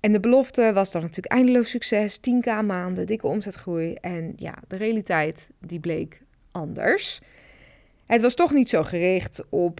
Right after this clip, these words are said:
eh, fotografen specifiek of op de niche van die hele specifieke fotograaf. Het was allemaal toch niet zo makkelijk als voorgespiegeld werd, op een geleiding liet de wensen over. Ehm, nou, ik wil er natuurlijk allemaal niet te specifiek over zijn, want het is nooit mijn bedoeling om, eh,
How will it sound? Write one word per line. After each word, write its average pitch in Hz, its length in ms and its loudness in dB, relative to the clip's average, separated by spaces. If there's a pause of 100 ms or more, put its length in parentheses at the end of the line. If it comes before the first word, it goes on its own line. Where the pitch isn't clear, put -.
eh, 156 220 -2
fotografen 160 580 -4
specifiek 247 680 2
of 254 100 -8
op 165 220 -4
de 185 100 2
niche 240 440 4
van 233 140 0
die 233 120 4
hele 208 160 2
specifieke 196 540 -4
fotograaf. 175 520 0
Het - 120 -16
was 175 140 -8
allemaal 185 220 -6
toch 156 200 -8
niet 180 200 -4
zo 170 140 -2
makkelijk 170 340 -4
als - 160 -4
voorgespiegeld 262 640 0
werd, 190 300 2
op 185 100 -8
een 180 80 -8
geleiding 220 500 4
liet 202 200 0
de 190 60 -6
wensen 180 400 -4
over. 160 540 -4 (580)
Ehm, 160 240 -8
nou, - 200 -8
ik - 160 -10
wil 180 200 2
er 185 60 2
natuurlijk 185 280 -2
allemaal 208 180 4
niet 196 280 0
te 175 80 -8
specifiek 202 560 -2
over 196 220 0
zijn, 175 180 0
want 175 120 -6
het 185 120 -14
is 175 100 -10
nooit 185 300 0
mijn 170 160 -2
bedoeling 170 320 -4
om, 170 160 -6 (160)
eh, 160 120 -12